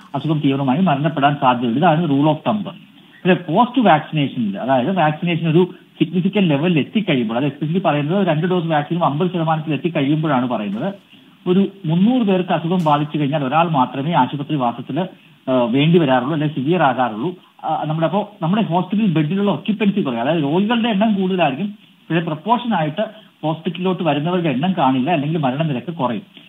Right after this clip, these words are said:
അപ്പൊ നമ്മുടെ കേരളത്തിലും അത് തന്നെയാണ് കാണുന്നത്. കഴിഞ്ഞ കുറച്ച് ദിവസങ്ങളായിട്ട് രോഗികളുണ്ടെങ്കിലും definitely രോഗം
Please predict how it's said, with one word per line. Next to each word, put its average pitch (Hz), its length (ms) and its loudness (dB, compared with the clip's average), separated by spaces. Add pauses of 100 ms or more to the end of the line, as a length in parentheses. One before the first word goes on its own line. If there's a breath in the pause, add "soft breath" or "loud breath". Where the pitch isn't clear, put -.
(100)
അപ്പൊ 196 120 -2
നമ്മുടെ 202 220 2
കേരളത്തിലും 220 480 2
അത് 196 180 0
തന്നെയാണ് 190 340 2
കാണുന്നത്. 151 360 0
കഴിഞ്ഞ 175 220 0
കുറച്ച് 190 220 0
ദിവസങ്ങളായിട്ട് 180 500 0
രോഗികളുണ്ടെങ്കിലും 180 920 0 (320 soft breath)
definitely 180 460 -2
രോഗം 180 420 -2